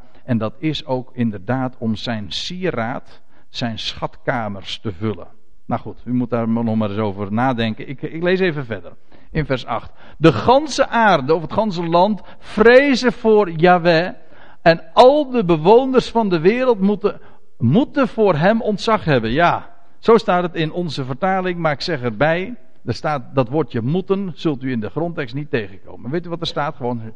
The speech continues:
ze zullen. Niet jullie moeten, maar jullie zullen. Ook dit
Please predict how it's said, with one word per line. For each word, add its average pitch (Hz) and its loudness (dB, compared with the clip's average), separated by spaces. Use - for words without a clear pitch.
ze 107 -6
zullen. 127 8
Niet 190 6
jullie 151 8
moeten, 262 8
maar 233 10
jullie 220 6
zullen. 156 8
Ook 151 2
dit 262 4